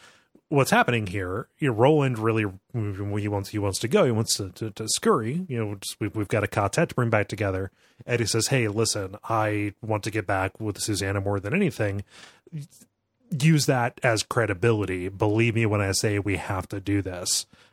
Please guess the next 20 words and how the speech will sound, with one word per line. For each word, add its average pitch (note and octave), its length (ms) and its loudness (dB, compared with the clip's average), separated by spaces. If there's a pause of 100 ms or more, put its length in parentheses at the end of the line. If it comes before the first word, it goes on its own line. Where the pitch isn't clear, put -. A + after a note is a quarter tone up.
because G#2+ 380 0
we've A#2 160 2
got A#2 240 2
this G#2+ 220 0
piece - 240 -2
of G#2+ 80 0
paper C3 340 2
that G#2 200 -4
says, G2+ 220 0
yeah, G#2 200 4
the G2+ 80 -2
tech G#2 200 -2
corporation G2+ 560 -4
owns G2 180 -2
that F#2+ 200 -8
land. G2+ 440 -2 (340)
That's B2+ 180 -2
not G#2 160 0
enough. G2+ 540 0
We A2 400 0